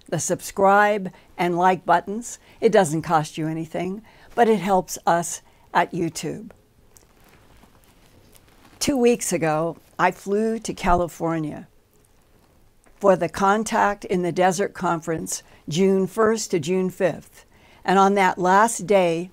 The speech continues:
of June fifth came the now famous debrief headline, quote,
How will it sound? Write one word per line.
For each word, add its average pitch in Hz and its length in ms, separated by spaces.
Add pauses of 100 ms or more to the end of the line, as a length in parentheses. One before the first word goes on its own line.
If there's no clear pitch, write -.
of 156 160
June 185 500
fifth - 640 (560)
came 226 300
the 190 120
now 233 300
famous 202 500
debrief 202 540
headline, 170 680 (120)
quote, 202 400